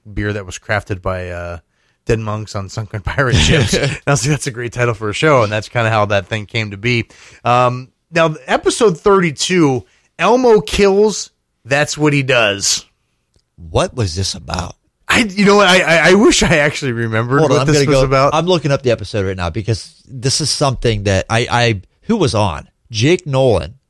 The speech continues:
Speaker 2: from, uh,
Speaker 1: Uh, the,
Speaker 2: Paramedic.
Speaker 1: the Paramedic was
Speaker 2: Paramedic,
Speaker 1: on,
Speaker 2: yeah.
Speaker 1: uh, on Bullet Tooth Records. And, uh,
Speaker 2: Oh, you know what? There was a Chuck E. Cheese brawl, apparently, that was
Speaker 1: <gasps>
Speaker 2: reported on.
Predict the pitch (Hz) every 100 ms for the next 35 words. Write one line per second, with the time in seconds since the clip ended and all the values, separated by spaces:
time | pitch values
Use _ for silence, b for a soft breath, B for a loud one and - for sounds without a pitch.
0 | _ 127 120 110 101 98 120 131 123 110
1 | 135 165 180 185 143 151 - 143 131 127
2 | 135 76 113 110 110 113 113 127 147 143
3 | 151 123 113 120 143 - _ _ _ _
4 | _ _ - 104 101 95 98 92 151 175
5 | 135 147 143 180 - _ _ _ _ _
6 | _ _ 147 139 165 156 117 147 139 131
7 | - 131 127 101 107 123 147 82 80 -
8 | - 113 123 110 - 107 95 113 - 139
9 | 127 95 92 92